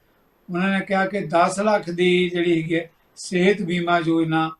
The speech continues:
ਸਮੁੱਚੇ ਪੰਜਾਬੀਆਂ ਲਈ ਬਗੈਰ ਕਿਸੇ ਸ਼ਰਤ ਦੇ, ਬਗੈਰ ਕੋਈ ਕਾਗਜ਼ ਪੱਤਰ ਦੇਖਿਆਂ, ਜਿਹੜਾ ਪੰਜਾਬ ਦਾ ਵਸਨੀਕ ਹੈ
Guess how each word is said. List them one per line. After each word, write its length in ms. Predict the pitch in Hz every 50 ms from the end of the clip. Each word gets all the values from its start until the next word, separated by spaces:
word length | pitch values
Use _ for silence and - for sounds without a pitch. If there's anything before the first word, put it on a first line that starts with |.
| _ _ _ _ _ _
ਸਮੁੱਚੇ 600 | - - - 185 165 170 175 170 - 208 208 208
ਪੰਜਾਬੀਆਂ 600 | - 208 202 190 185 180 170 160 175 185 175 175 170
ਲਈ 280 | 165 170 170 170 170 - _ _ _ _ _ _ _ _ _ _ -
ਬਗੈਰ 600 | 151 160 165 160 165 170 175 180 185 190 196 196
ਕਿਸੇ 360 | 190 - 196 165 151 175 170
ਸ਼ਰਤ 340 | 160 - 160 165 160 160 -
ਦੇ, 340 | 160 156 165 165 165 165 165 - _ _ _ _ _ _ _ _ _
ਬਗੈਰ 600 | 170 151 165 160 151 170 175 175 180 185 190 190
ਕੋਈ 200 | 185 185 202 190
ਕਾਗਜ਼ 380 | 180 - 175 170 170 175 165 160
ਪੱਤਰ 260 | 160 185 185 190 175
ਦੇਖਿਆਂ, 520 | 156 156 165 160 156 - 170 175 165 165 165 _ _ _ _ _ _ _ _
ਜਿਹੜਾ 200 | 180 180 190 185
ਪੰਜਾਬ 480 | 185 - 175 165 170 170 160 165 170 156
ਦਾ 140 | 180 175
ਵਸਨੀਕ 580 | 170 156 156 - 151 170 165 170 175 175 170 -
ਹੈ 260 | 185 180 180 180 -